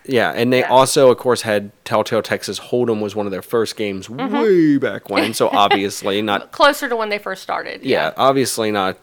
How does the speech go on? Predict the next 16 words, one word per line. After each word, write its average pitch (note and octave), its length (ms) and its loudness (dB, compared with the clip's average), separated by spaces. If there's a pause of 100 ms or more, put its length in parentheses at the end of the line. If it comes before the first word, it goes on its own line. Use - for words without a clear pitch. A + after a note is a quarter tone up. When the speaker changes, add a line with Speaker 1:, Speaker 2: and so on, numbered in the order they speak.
Speaker 1:
too - 180 -4
big G#2+ 200 0
of F#2+ 80 -4
a - 20 -8
departure, F#2+ 500 -8
but G#2+ 140 -4
that B2 160 2
was E3 140 0
kind C3 260 -2
of A2+ 80 -4
how G2+ 320 -4
I G2 180 -4
got G#2 240 -4
introduced F#2+ 520 -8
to G2+ 80 -10
them. F#2 400 -8